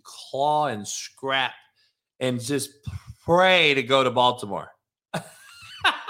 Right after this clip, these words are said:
Do you really think that there's receivers trying to go play with Lamar? Please, I'm curious. I'm curious. Um,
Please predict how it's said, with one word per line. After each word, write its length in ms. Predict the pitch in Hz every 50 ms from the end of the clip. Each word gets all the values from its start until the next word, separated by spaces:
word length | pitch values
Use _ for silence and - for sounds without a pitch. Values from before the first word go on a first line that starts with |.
| - - - - - - - - - - - - - _ - - _ _ _ _ _ _ _ _ _ _ _ _ _ _
Do 80 | 233 269
you 240 | 285 359 427 403
really 280 | 392 392 339 339 330 311 -
think 400 | - - 294 294 330 320 - -
that 180 | 294 262 247 247
there's 220 | 269 277 269 233
receivers 640 | 262 247 - - - 262 269 269 277 311 294 - -
trying 420 | - - 247 233 226 240 262 277 254
to 120 | - 277 226
go 280 | 185 165 208 214 226
play 280 | 220 - - 208 208 214
with 140 | 226 226 214
Lamar? 560 | 196 180 175 165 165 185 220 226 - - _ _ _ _ _ _ _ _ _ _
Please, 460 | 269 294 269 214 - - - - - _
I'm 280 | - 156 170 180 175 -
curious. 640 | - - 247 233 202 165 120 - - - - - - _ _ _ _ _ _ _ _ _ _ _ _ _ _ _ _
I'm 200 | 170 196 190 165
curious. 580 | - - 311 311 262 190 135 - - - - - _ _ _ _ _ _ _ _ _ _ _ _ _ _ _ _ _ _ _ _ _ _ _ _ _ _ _
Um, 540 | 156 180 180 180 175 170 165 160 156 131